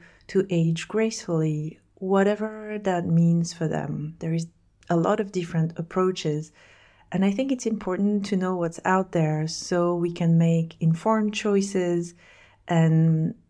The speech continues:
pick what's best for us without judgment, moral superiority or inferiority, and just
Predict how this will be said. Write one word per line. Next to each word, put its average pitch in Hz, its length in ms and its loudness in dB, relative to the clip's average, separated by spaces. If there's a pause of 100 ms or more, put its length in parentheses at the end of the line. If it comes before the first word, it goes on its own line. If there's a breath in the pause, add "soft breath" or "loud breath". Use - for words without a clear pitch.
(140)
pick 262 200 -4
what's 190 160 0
best 165 380 0
for 156 180 0
us 151 300 -4
without 180 420 2
judgment, 160 840 0 (120)
moral 175 600 2
superiority 170 1120 0
or 151 240 2
inferiority, 165 1040 0
and 190 160 0
just 208 480 -6